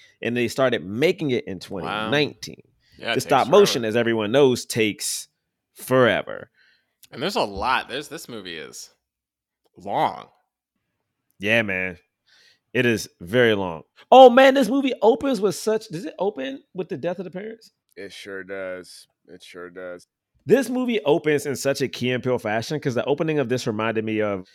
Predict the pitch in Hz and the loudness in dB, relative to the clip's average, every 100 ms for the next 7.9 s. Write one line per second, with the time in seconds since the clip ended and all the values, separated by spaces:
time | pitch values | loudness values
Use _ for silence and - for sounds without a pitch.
0 | _ _ _ - 139 135 139 139 147 156 | _ _ _ 0 2 2 2 2 2 2
1 | 139 131 117 117 127 117 123 107 110 120 | -2 0 0 0 0 2 2 2 -2 -4
2 | 113 - - 139 139 135 127 123 131 135 | -6 -8 -4 2 2 2 -2 -4 -6 -6
3 | 120 113 110 104 92 - - 196 - 180 | -4 -4 -4 -4 -6 -10 -8 -8 -6 -8
4 | 269 311 320 180 202 180 - _ _ _ | -6 -10 -10 -8 -6 -6 -10 _ _ _
5 | _ 160 156 277 - 110 110 139 156 156 | _ -4 -4 -4 -6 -8 -6 -2 0 2
6 | 151 - 98 131 139 139 160 160 156 - | 2 2 2 4 4 4 0 -2 -4 -10
7 | _ _ 117 139 131 - 117 123 123 | _ _ -6 -4 -6 -6 -4 -2 -4